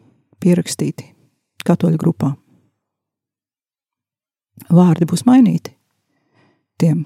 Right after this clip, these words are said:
komentētājiem, bet, eh, teksts ir burtisks tāds, kā tur rakstīts.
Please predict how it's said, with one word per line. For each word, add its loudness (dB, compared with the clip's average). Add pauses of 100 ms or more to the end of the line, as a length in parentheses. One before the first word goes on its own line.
komentētājiem, 0
bet, -4
eh, -2
teksts -4
ir -2 (800)
burtisks -2
tāds, -4
kā -6
tur -4
rakstīts. -8